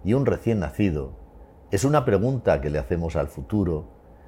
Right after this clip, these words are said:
sin saber si será un criminal o un genio con talento, como todos nosotros, que no estaríamos vivos si alguien nos hubiera tirado a una papelera nada más nacer.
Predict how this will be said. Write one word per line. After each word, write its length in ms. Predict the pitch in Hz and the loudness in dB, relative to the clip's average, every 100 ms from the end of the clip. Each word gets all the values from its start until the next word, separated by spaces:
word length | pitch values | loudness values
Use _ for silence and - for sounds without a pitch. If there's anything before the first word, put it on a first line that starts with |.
| - | -20
sin 220 | - 98 | -4 -2
saber 380 | 90 104 135 160 | 2 4 6 6
si 140 | - | 4
será 580 | 127 110 120 127 139 - - - - - | 2 4 6 6 4 -4 -20 -20 -20 -4
un 180 | 127 | -2
criminal 720 | 117 113 87 82 90 92 90 - - - - - - | 0 0 0 2 4 4 2 -6 -18 -20 -20 -14 0
o 100 | 98 | 2
un 140 | 107 | 2
genio 420 | - 98 85 73 | 0 0 2 -2
con 220 | 67 71 | -4 -6
talento, 600 | 69 73 78 71 67 65 - - - - - - | -4 -4 -4 -6 -10 -12 -14 -20 -20 -20 -20 -4
como 260 | 101 107 | 0 2
todos 280 | 156 160 135 | 4 4 4
nosotros, 760 | 117 - 131 107 76 67 - - - - - - | 2 0 0 0 -6 -6 -10 -18 -20 -20 -20 -4
que 100 | 95 | 0
no 100 | 139 | 2
estaríamos 760 | - 113 117 123 107 87 - - | 4 4 4 4 2 -2 -4 2
vivos 580 | 120 80 76 80 - - - - | 2 4 0 -4 -10 -20 -20 -18
si 240 | - - 95 | -14 0 6
alguien 500 | 120 92 80 78 78 - - - - | 6 6 0 -2 -4 -14 -20 -18 -6
nos 240 | 82 - | -4 -2
hubiera 380 | 82 98 92 76 | 2 4 4 0
tirado 520 | 73 82 78 76 76 - - - - | -2 -2 -2 -4 -8 -14 -20 -20 -8
a 120 | 87 | 0
una 300 | 92 101 85 | 2 2 2
papelera 680 | - - 73 78 76 67 - - - - | 0 -2 -2 -2 -2 -4 -8 -18 -20 -12
nada 360 | 85 90 90 73 | -4 2 2 2
más 260 | 64 - 65 | -4 -10 -12
nacer. 320 | 65 67 | -16 -16